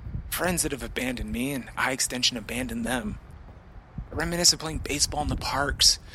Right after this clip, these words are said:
my best friends and I riding our Razor scooters to the Blockbuster in order to get sweet video games and V H S tapes, smelling the old bread factory that's now closed and replaced with a U-Haul, checking out old books at the libraries, and sometimes I wish those days didn't have to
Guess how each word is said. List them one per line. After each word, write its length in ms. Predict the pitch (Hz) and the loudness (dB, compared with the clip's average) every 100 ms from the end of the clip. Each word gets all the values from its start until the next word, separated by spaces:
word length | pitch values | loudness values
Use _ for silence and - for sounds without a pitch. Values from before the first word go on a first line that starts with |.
| - - - - | -16 -8 -4 -2
my 80 | 127 | -2
best 260 | 127 139 - | 2 4 4
friends 280 | 151 147 | 2 2
and 80 | 120 | 2
I 100 | 117 | 0
riding 420 | 107 117 139 139 | -2 2 2 2
our 100 | 135 | -2
Razor 340 | 113 143 147 147 | 0 2 4 6
scooters 440 | - 151 139 117 | 4 4 0 0
to 80 | - | 0
the 100 | 123 | -2
Blockbuster 680 | 135 143 139 127 117 - 113 | 2 2 2 -2 -2 -2 -4
in 120 | 117 | -4
order 180 | 131 123 | -4 -4
to 60 | 113 | -4
get 160 | 139 | 4
sweet 300 | - - 156 | 4 4 -2
video 340 | 131 151 170 135 | -2 2 4 4
games 300 | 135 123 117 | 2 0 -2
and 160 | 113 | -2
V 220 | - 143 147 | 6 8 10
H 120 | 143 | 8
S 160 | 143 | 4
tapes, 480 | - - - - - - - - - - - | 4 0 0 2 2 0 -12 -12 -14 -12 2
smelling 320 | - 165 185 | 2 4 2
the 100 | 175 | 4
old 160 | 180 - | 2 4
bread 260 | 151 165 | 0 0
factory 440 | - 127 120 123 117 | 0 -2 -2 -2 -4
that's 180 | 120 | -2
now 180 | 143 139 | -2 -2
closed 600 | 131 - 131 147 123 110 | -2 -2 2 2 0 -2
and 140 | 117 113 | -2 -6
replaced 380 | - 135 135 | -10 -4 -4
with 100 | 147 | -4
a 40 | 110 | -8
U-Haul, 800 | - 120 156 143 87 - - - - - - - - | -6 0 2 2 -2 -4 -6 -8 -16 -18 -18 -14 0
checking 300 | - 135 131 | 0 2 0
out 120 | 123 | 0
old 280 | 135 135 117 | 0 -2 -2
books 220 | 123 - | -4 -2
at 100 | 117 | -4
the 120 | - | -4
libraries, 480 | 120 120 120 117 - | -4 -4 -6 -6 -6
and 120 | 202 | -2
sometimes 480 | - - 131 - 127 | 0 0 0 -2 -2
I 60 | - - | -4 -2
wish 200 | 120 - | -2 0
those 220 | 120 113 | -2 -6
days 380 | 113 117 110 - | -6 -8 -6 -6
didn't 280 | - 107 | -6 -8
have 220 | - - | -4 -4
to 100 | - | -4